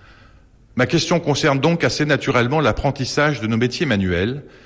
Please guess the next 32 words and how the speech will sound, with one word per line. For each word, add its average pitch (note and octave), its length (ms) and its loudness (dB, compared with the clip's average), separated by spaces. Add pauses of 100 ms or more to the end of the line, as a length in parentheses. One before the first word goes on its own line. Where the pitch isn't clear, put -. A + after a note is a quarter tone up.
(200)
sujet D3 360 0
qui F3 140 -2
a A2+ 60 2
fait - 100 0
l'objet A2 320 0
de A#2 100 0
multiples B2 460 -6
plans G2 220 -2
de F#2 60 -4
relance. F2 500 -4 (640)
Or, A#2 440 0
nous A2 140 -4
constatons C3 520 -2
en G2 80 -2
Allemagne, G#2+ 520 2
en F2+ 100 -4
Australie, G#2+ 720 -2
en F#2+ 140 -4
Autriche C3+ 420 -4
ou G2 80 0
en F2 100 -2
Suisse - 460 -4 (580)
que C#3 100 0
l'apprentissage D#3+ 720 0
joue C#3+ 200 0
un C3+ 60 4
rôle A#2 240 2
fondamental B2+ 720 0
dans G2+ 100 -2
l'insertion A#2 480 -4
des G#2+ 140 -2
jeunes E2 340 -4